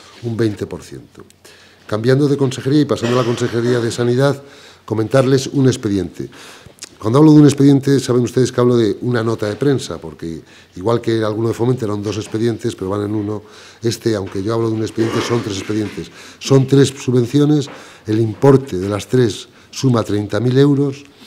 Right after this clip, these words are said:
que se va a utilizar para colaborar con las actividades de promoción de la salud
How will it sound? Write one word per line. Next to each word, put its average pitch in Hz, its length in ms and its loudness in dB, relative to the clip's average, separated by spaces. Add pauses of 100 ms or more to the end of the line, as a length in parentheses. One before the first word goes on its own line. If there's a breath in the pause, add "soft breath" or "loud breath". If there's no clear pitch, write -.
(400 loud breath)
que 113 160 0
se - 140 -4
va 123 80 4
a 135 40 6
utilizar 131 480 0
para 117 180 0
colaborar 113 540 0 (160)
con 110 160 -4
las 110 140 -6
actividades 110 480 -2
de 113 80 0
promoción 104 640 -2
de 123 80 0
la 117 80 -4
salud 135 340 -2